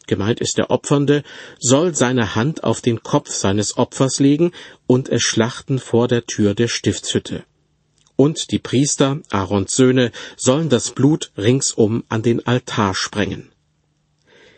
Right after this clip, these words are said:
Bis hierher ist der Vorgang derselbe wie beim Darbringen eines Brandopfers. Doch nun gibt es gleich einige Unterschiede. „Und er soll von dem Dankopfer dem Herrn ein Feueropfer darbringen,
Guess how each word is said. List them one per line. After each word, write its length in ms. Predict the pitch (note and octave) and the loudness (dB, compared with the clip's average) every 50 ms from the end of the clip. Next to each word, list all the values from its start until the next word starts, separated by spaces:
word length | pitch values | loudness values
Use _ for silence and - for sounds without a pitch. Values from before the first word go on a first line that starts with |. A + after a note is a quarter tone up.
| _ _ _ _ _ _ _ | _ _ _ _ _ _ _
Bis 180 | - G#2 - - | -4 -2 -2 2
hierher 460 | - G3+ G#3+ D3 B2 B2 E3 G#3 D4+ - | 4 4 4 4 4 2 2 0 -2 -4
ist 160 | - C3 - - | -6 -4 0 0
der 80 | B2 | -2
Vorgang 460 | - - A#2 A2 A#2 C#3+ C#3+ D3 D3 | 0 2 2 2 4 2 0 0 0
derselbe 580 | - A#2 G2+ - G#2+ G#2 A2 A#2+ B2+ D3 D3 A#2 | 0 0 0 2 2 2 2 4 4 2 2 2
wie 100 | A#2 A2+ | 0 0
beim 260 | A2 G#2+ G2+ G2+ G2 | 0 0 -2 -2 0
Darbringen 600 | - G#2 G2+ G#2 G#2+ - A#2 A#2 A#2 B2 B2+ - - | 0 0 0 0 0 0 0 2 2 2 0 0 -2
eines 300 | A#2+ A#2 B2+ - - - | -2 -2 -2 -2 -4 -4
Brandopfers. 920 | - A2 G#2 G#2 G#2 G2+ - - G#2+ - - - - - - - - - _ _ _ _ _ _ - - - - | -4 -2 0 0 0 -2 -4 -6 -6 -6 -4 -6 -6 -6 -4 -6 -8 -10 _ _ _ _ _ _ -20 -18 -16 -2
Doch 180 | - G#2+ - - | -2 -2 0 4
nun 320 | F3 A3 A3 E3+ A#2 F#2 - - - _ _ | 4 4 4 4 0 -2 -6 -14 -20 _ _
gibt 200 | - A#2 - - | -2 0 2 2
es 160 | C#3+ - - | 0 0 2
gleich 340 | - C3+ C3+ C#3+ D3+ - - | 0 0 0 0 -4 -6 -4
einige 460 | - A2 G#2 G#2+ A#2 A#2 - C#3+ - - | -2 -2 0 0 -2 2 2 2 2 2
Unterschiede. 800 | _ - A#2 G2+ - G#2 G2 - - - B2 - - - - - _ _ _ _ _ _ _ _ _ _ _ - - - - - _ _ _ _ _ _ _ _ | _ -2 -2 0 0 -2 -2 -2 -2 -2 -4 -4 -6 -10 -10 -12 _ _ _ _ _ _ _ _ _ _ _ -20 -20 -20 -20 -20 _ _ _ _ _ _ _ _
„Und 260 | C#3+ D#3 F3 - - | 4 4 4 0 0
er 120 | C3 A#2+ | 0 0
soll 260 | G2 - B2 C3+ D3+ C#3+ | 2 2 2 2 2 2
von 180 | - - A2 | 0 -2 0
dem 200 | G2 G#2 G2+ G2 | 0 0 -2 0
Dankopfer 680 | - A2+ A2+ B2+ D3+ - - - C#3 - - - C#3+ C3+ | 0 0 0 0 -4 -2 -2 -2 -2 0 0 2 2 2
dem 200 | - A2 G#2 F#2+ | 2 2 0 2
Herrn 340 | F#2+ G#2+ G#2+ A2 A#2+ - - | 0 0 0 0 0 -2 -2
ein 180 | - A#2+ B2 B2 | 0 -2 -2 -2
Feueropfer 840 | - - - B2 A#2+ A#2+ A#2+ A#2+ - - A2+ - - - A2 G#2+ | -4 -2 0 0 2 2 2 0 0 -2 -2 -2 0 -2 -2 0
darbringen, 600 | - G#2+ G2+ G#2 G2+ - G2+ G#2 G#2 G#2 G#2 G2+ | 2 2 0 0 0 0 -2 -2 -2 -2 -6 -6